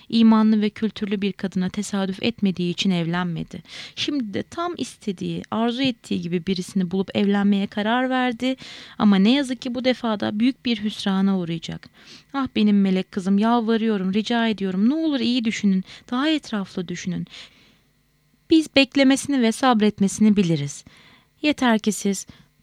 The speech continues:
bu işi böyle kati olarak kestirip atmayın birden. Bu cevabı götürürsem oğlum bedbaht olacak, anlıyorsunuz beni değil mi?" Feyza bu muhterem hanımefendinin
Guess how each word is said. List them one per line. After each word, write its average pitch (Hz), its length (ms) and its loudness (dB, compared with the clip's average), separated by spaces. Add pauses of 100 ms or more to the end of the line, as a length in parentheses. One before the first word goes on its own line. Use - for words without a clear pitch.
(140)
bu 240 120 0
işi 214 420 0
böyle 202 360 0
kati 220 400 -4
olarak 165 360 -4
kestirip - 440 -10
atmayın 156 440 -4
birden. 151 400 -8 (440)
Bu 240 80 -2
cevabı 208 640 -2 (140)
götürürsem 196 840 -6 (100)
oğlum 202 360 0
bedbaht 202 480 -6
olacak, 170 380 -8
anlıyorsunuz 196 680 4
beni 175 220 2
değil 208 160 4
mi?" 170 220 0 (760)
Feyza 269 580 -4
bu 269 60 0
muhterem 254 500 0
hanımefendinin 160 840 2